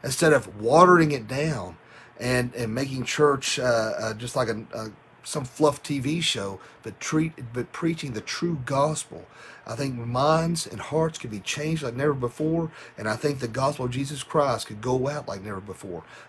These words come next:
But as long as we have whippy little preachers out there, these, these little, uh, what do you call 'em? Um,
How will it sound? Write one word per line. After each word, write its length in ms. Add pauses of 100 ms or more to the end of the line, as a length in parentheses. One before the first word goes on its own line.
But 100
as 100
long 160
as 80
we 140
have 420 (360)
whippy 680 (300)
little 500 (120)
preachers 480
out 300
there, 380
these, 320
these 320
little, 480 (440)
uh, 380
what 180
do 60
you 60
call 420
'em? 160
Um, 440